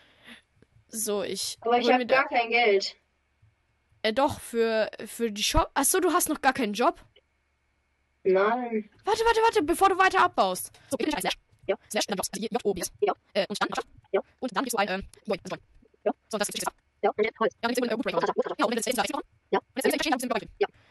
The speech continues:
Speaker 1: Ja, jetzt kannst du da auch wieder mit E direkt rausgehen und dann hast du diesen Job. Und mit diesem Job kann man dann halt, äh, kannst du dann jetzt einfach Geld bekommen für das, dass du halt jetzt Holz fällst.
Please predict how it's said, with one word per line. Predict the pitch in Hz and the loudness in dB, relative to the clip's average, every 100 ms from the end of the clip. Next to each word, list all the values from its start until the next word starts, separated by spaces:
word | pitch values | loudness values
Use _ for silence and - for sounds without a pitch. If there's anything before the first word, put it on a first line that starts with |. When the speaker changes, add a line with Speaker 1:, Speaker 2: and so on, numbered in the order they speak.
| - - | -20 -2
Speaker 1:
Ja, | 214 | 2
jetzt | 196 180 | 2 0
kannst | 240 220 214 | -2 -2 0
du | |
da | 202 | 0
auch | 196 185 | 0 -2
wieder | 208 196 | -6 -6
mit | 190 | -6
E | - 196 | -6 -4
direkt | 190 180 175 | -4 -8 -2
rausgehen | 226 302 - 311 320 | 2 2 2 -2 -4
und | 330 240 233 - | -4 -6 -6 -2
dann | 214 214 | -2 0
hast | 208 208 | -2 -4
du | 202 | -8
diesen | 185 185 | -12 -10
Job. | 190 330 - - _ _ _ _ - - _ _ _ | -2 0 -2 -12 _ _ _ _ -20 -20 _ _ _
Und | 247 254 | -4 -4
mit | 269 - | -4 -4
diesem | 254 240 | -4 -4
Job | 202 208 233 - | -2 0 -2 -4
kann | 240 208 | -4 -2
man | 214 196 | -2 -4
dann | 180 185 | -6 -4
halt, | 185 170 - - | -4 -4 -6 -8
äh, | 165 170 - | -6 -6 -8
kannst | 214 202 196 | -8 -8 -6
du | 190 | -6
dann | 190 | -6
jetzt | 185 - | -8 -10
einfach | 180 185 185 - | -10 -10 -10 -6
Geld | 180 180 | -4 -4
bekommen | - 185 185 170 | -8 -10 -10 -10
für | 180 - | -12 -10
das, | 175 - | -10 -10
dass | 175 - | -10 -10
du | 180 | -8
halt | 175 175 | -8 -8
jetzt | 175 - | -8 -10
Holz | 151 151 | -10 -10
fällst. | - 143 143 - - | -10 -12 -14 -14 -14